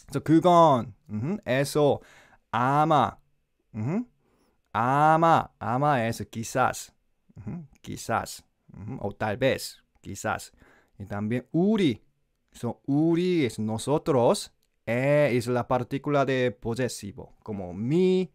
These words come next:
mío. O sea, en este caso, 우리의, 우리의. Ujú. 우리의 es como nuestro.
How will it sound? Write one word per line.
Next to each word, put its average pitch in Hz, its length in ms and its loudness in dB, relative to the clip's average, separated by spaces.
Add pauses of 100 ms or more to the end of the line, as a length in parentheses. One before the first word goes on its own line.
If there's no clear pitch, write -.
(560)
mío. 147 400 0
O 175 580 -2
sea, 139 160 -4
en 160 60 0
este 196 200 0
caso, - 280 2
우리의, 160 760 4 (320)
우리의. 131 920 -2 (580)
Ujú. 135 360 -6 (720)
우리의 123 600 0
es 123 100 -6
como 120 240 -4
nuestro. 127 920 0